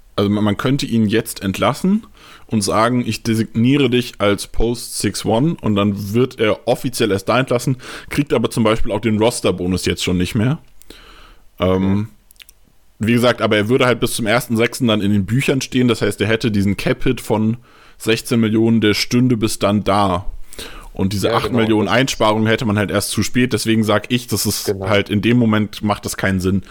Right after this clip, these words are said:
Speaker 1: Ich wollte das nur
Speaker 2: Genau.
Speaker 1: noch mal erklärt haben.
Speaker 2: Okay, gut.
Speaker 1: Okay, dann bedanke ich mich für heute bei euch beiden fürs Mitsprechen. Ich bedanke mich bei unseren Gästen,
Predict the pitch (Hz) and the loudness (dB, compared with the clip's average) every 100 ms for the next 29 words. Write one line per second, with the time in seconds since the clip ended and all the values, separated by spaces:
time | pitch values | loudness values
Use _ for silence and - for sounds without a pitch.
0 | - - - - 104 101 101 113 107 101 | -14 -14 -14 -4 -2 -2 -4 -2 0 0
1 | 82 87 - 95 - - - - - - | -2 -4 -4 -4 -2 -6 -6 -18 -20 -20
2 | - - - - 101 - 95 - - - | -20 -20 -20 -12 -10 -8 -10 -10 -12 -12
3 | - - - - - - - - - - | -12 -12 -10 -10 -10 -12 -14 -14 -14 -8
4 | - 160 104 - - - 110 143 156 123 | -6 -2 -4 -6 -8 -4 0 0 0 0
5 | 117 143 151 147 143 - 127 127 123 - | 0 -2 -2 -2 -2 -2 0 2 0 2
6 | 139 107 98 98 107 - - - 131 156 | 0 2 0 2 0 -4 -6 0 2 0
7 | - 110 127 135 131 - 117 - 156 - | -2 0 2 2 0 0 0 -2 -2 -4
8 | - 165 156 156 - 110 107 107 - 107 | -4 -2 0 -2 -2 -2 -2 -4 -6 -4
9 | 95 101 107 107 101 120 - 123 120 120 | -2 -2 0 0 2 -2 -2 0 2 2
10 | 123 | -2